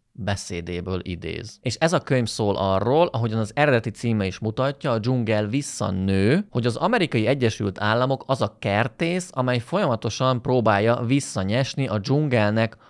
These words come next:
a vadhajtásait, amilyen egyébként úgy gondolom, hogy Orbán Viktor is.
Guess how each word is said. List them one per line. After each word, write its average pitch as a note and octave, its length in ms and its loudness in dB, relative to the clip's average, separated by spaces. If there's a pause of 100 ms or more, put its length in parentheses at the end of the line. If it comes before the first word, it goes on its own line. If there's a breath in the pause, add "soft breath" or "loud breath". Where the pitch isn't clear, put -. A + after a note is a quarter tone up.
a G#2+ 120 0
vadhajtásait, F#2+ 1120 0
amilyen F3 640 2 (160)
egyébként B2 680 -2
úgy C#3 120 2
gondolom, A#2 240 2
hogy A#2 220 2
Orbán G2+ 360 4
Viktor F#2+ 380 -6
is. - 160 -10